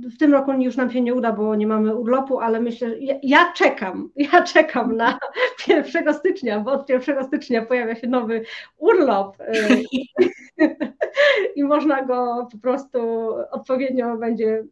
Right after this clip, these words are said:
e, spożytkować. A końcówka roku, no, jest inten-, jest dosyć intensywna. Bo je-, jeżeli mogę powiedzieć, to w tej chwili oddaję do druku moją książkę, e, moją książkę naukową właśnie,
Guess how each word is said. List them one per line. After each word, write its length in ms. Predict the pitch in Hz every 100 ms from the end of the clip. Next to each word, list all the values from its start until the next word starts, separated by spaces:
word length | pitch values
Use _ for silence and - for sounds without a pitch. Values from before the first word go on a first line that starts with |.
| _
e, 260 | 220 214 208
spożytkować. 840 | 214 247 226 - 190 170 - _ -
A 120 | 233
końcówka 460 | 262 254 254 -
roku, 280 | 202 214 214
no, 80 | 185
jest 240 | 175 180
inten-, 320 | 196 185 180 175
jest 360 | 226 220 - 208
dosyć 340 | 190 180 -
intensywna. 600 | - 175 170 175 170 - _ _ _ _ _ _
Bo 300 | 208 220 214
je-, 260 | 254 254 254
jeżeli 280 | 254 269 269
mogę 220 | 254 226
powiedzieć, 500 | 277 349 311 262 -
to 320 | 247 240 240 - - 254 254
w 40 | -
tej 140 | 269
chwili 200 | 285 262
oddaję 280 | 254 254 247
do 120 | 254
druku 300 | 226 269 277
moją 220 | 247 240
książkę, 800 | 240 254 240 - 233 220 220 220 - _ _ _
e, 360 | 214 214 208 208
moją 240 | 233 233
książkę 500 | 226 254 233 226 233
naukową 520 | 233 226 - 285 233
właśnie, 560 | 208 233 226 - 254 392